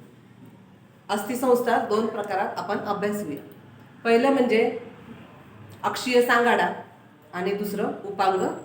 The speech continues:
सांगाडा. अक्षीय सांगाड्यामध्ये कवटी, छातीचा पिंजरा आणि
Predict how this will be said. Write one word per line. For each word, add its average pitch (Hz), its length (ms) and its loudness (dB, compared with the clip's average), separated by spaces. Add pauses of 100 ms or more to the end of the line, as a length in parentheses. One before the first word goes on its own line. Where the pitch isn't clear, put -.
(100)
सांगाडा. 180 340 -6 (880)
अक्षीय 294 400 2
सांगाड्यामध्ये 262 760 4 (1120)
कवटी, 220 600 2 (840)
छातीचा 202 380 0
पिंजरा 196 400 2 (840)
आणि 180 280 0